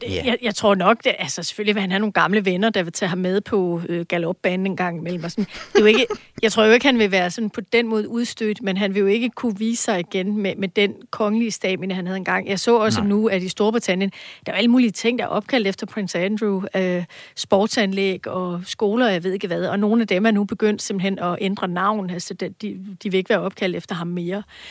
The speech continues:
Speaker 1: Mm.
Speaker 2: Så det siger jo bare lidt om, altså, hvor landet ligger. Det er ikke, øh, det er ikke sjovt at være prins Andrew. Vi bringer selv i Berlingske en, en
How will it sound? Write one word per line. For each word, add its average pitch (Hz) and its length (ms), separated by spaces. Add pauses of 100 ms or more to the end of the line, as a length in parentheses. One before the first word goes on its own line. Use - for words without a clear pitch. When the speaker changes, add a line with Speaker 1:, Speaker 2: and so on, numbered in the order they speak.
Speaker 1:
Mm. 120 80
Speaker 2:
Så 107 120
det 220 140
siger 226 200
jo 233 60
bare 175 200
lidt 180 140
om, 175 200
altså, 180 200
hvor 180 180
landet 180 320
ligger. 180 240 (540)
Det 226 80
er - 40
ikke, 226 360
øh, 175 100 (260)
det 240 100
er 240 40
ikke 254 160
sjovt 196 240
at 190 60
være 180 120
prins 190 280
Andrew. 196 300
Vi 185 120
bringer 220 280
selv 247 320 (560)
i 220 80
Berlingske 196 680
en, 190 160
en 185 320